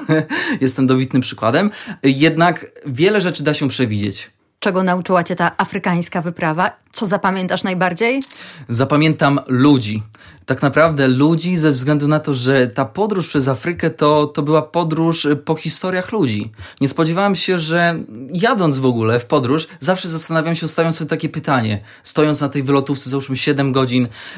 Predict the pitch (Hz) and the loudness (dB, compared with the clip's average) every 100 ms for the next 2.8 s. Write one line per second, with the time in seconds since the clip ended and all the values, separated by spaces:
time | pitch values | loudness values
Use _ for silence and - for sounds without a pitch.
0 | - 127 127 127 120 131 139 143 127 135 | -2 2 4 4 2 0 2 2 4 2
1 | 123 123 127 120 135 131 120 135 - 139 | 4 2 2 -2 0 2 2 0 0 2
2 | 135 127 123 127 120 135 127 110 | 4 2 2 -2 0 2 2 0